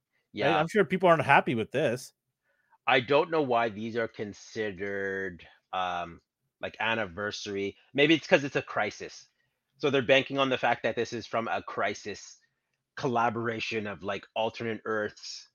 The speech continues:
Speaker 1: But again, it's not like he's consistent with his releases.
Speaker 2: So
Speaker 1: So
Speaker 2: the
Speaker 1: I don't
Speaker 2: rumor,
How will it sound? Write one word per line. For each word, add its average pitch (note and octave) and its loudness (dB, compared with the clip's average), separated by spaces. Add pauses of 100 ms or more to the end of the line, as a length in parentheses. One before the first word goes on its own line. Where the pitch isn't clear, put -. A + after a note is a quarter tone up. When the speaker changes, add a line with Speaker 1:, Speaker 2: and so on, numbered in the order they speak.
(360)
Speaker 1:
But C3 8
again, B2 4
it's A#2+ -4
not C#3+ 2
like C#3+ 0
he's B2+ -6
consistent A2+ -8
with G2+ -6
his G2+ -6
releases. F2+ -6 (1400)
Speaker 2:
So - -2
Speaker 1:
So G3+ 6
Speaker 2:
the G#3+ 10
Speaker 1:
I A3 10
don't A#3 8
Speaker 2:
rumor, A3+ 0